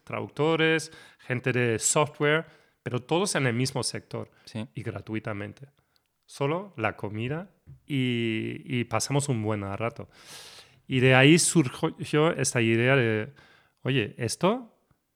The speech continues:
Speaker 1: esto es muy potente".
Speaker 2: Hmm.
Speaker 1: Y lo puse en LinkedIn.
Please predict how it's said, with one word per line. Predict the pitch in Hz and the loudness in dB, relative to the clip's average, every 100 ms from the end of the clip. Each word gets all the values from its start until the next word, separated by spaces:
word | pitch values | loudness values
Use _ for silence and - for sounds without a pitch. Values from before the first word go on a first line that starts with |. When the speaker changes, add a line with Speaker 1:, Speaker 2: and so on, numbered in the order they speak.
| - | -12
Speaker 1:
esto | 127 - | -8 -2
es | 156 | 0
muy | 120 123 | 2 0
potente". | 113 107 - 120 131 107 107 - | 0 -4 -2 -2 -2 -6 -14 -12
Speaker 2:
Hmm. | 151 135 | -6 0
Speaker 1:
Y | 131 | 2
lo | 113 | 2
puse | - 101 - 147 | 0 -4 2 4
en | 120 104 | 4 0
LinkedIn. | 110 131 135 101 104 | 2 2 0 -4 -10